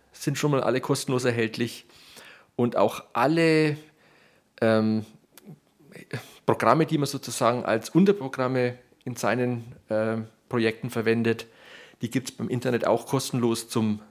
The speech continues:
zum Runterladen. Das ist also schon mal ein großer Vorteil. Ja, was aber ähnlich ist mit anderen Projekten, äh, ist, dass man sich,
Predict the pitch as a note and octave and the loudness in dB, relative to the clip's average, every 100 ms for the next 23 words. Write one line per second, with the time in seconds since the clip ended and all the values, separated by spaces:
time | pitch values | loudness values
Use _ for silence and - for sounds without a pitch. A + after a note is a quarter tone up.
0 | _ - A2 A2 G#2 G2+ F#2 - - - | _ -6 0 2 2 0 -2 -4 -10 -16
1 | _ _ - - - - - - - - | _ _ -20 -20 -18 -18 -18 -18 -20 -20
2 | _ _ - A#2+ C#3 B2+ A#2+ C3 A#2+ A2 | _ _ -6 -2 0 0 -2 0 0 2
3 | A#2 G#2+ - D3 - B2 A#3+ - _ - | 0 0 2 0 2 0 0 -4 _ -20
4 | _ _ _ _ _ _ _ - - B2+ | _ _ _ _ _ _ _ -6 4 6
5 | G#2 G#2+ C3 - C3+ - A#2 G3 G#3 F#3+ | 6 2 0 0 2 2 2 2 0 -2
6 | F#3 E3+ - D3+ D3 C#3+ C3 C3 - C3+ | -2 0 0 -2 -2 -4 -8 -8 -6 -6
7 | C3+ - - _ _ _ _ - B2 A#2+ | -6 -18 -20 _ _ _ _ 4 6 6
8 | - - B2+ C3+ B2 B2 | 2 0 -2 -2 -4 -6